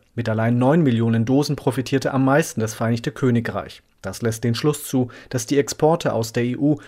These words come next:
zur fortgeschrittenen britischen Impfkampagne beitrugen. Lediglich eine Lieferung von zweihundertfünfzigtausend Dosen des AstraZeneca-Impfstoffes aus Italien nach Australien wurde blockiert.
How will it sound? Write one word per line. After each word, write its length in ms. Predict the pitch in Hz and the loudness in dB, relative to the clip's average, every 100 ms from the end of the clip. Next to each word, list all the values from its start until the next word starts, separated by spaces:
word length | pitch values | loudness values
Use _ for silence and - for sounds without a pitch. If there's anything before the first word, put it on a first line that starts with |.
| - | -14
zur 160 | - 123 | -4 -2
fortgeschrittenen 880 | - 156 - 135 - 123 120 120 117 | 2 0 0 -2 -2 -2 0 2 2
britischen 440 | 117 165 135 110 | 0 0 -2 -2
Impfkampagne 720 | 107 131 - 127 113 117 135 | -2 -2 -2 -2 0 2 2
beitrugen. 640 | 143 107 101 120 104 95 - _ - - | 2 0 -2 -4 -4 -8 -12 _ -20 -8
Lediglich 460 | - 127 123 139 - | -2 -2 -2 -6 -4
eine 240 | 139 170 | 2 2
Lieferung 540 | 117 110 147 151 135 131 | 2 0 0 2 2 2
von 160 | 135 | -2
zweihundertfünfzigtausend 1080 | 120 127 131 127 165 165 - - 104 101 113 | 0 2 2 0 -2 -4 -6 -6 -4 -2 -2
Dosen 300 | 127 139 143 | 0 2 2
des 160 | 110 - | -2 -4
AstraZeneca-Impfstoffes 1400 | 117 113 127 117 131 143 123 123 127 - 131 120 135 | -6 -2 0 2 2 0 -2 -2 -2 -2 -2 0 -2
aus 160 | - 139 | -2 -4
Italien 500 | - 135 127 117 113 | -6 -2 0 2 2
nach 220 | 113 113 | 0 -2
Australien 680 | 139 - - 113 110 110 107 | -6 -8 -2 -2 0 -2 -2
wurde 200 | 110 117 | -4 -2
blockiert. 580 | 120 - 110 98 - | -4 -4 -6 -6 -8